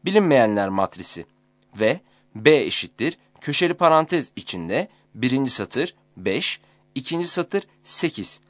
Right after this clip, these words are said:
Sabitler matrisidir. A x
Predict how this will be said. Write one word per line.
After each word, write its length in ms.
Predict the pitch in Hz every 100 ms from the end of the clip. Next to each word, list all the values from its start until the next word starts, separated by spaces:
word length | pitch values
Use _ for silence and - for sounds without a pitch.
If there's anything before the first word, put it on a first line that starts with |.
| _
Sabitler 640 | - - 170 156 - 165 156
matrisidir. 720 | 113 98 95 - - 92 - _ _ _ _ _ _ _ _ _ _
A 200 | 110 107
x 400 | 135 220 -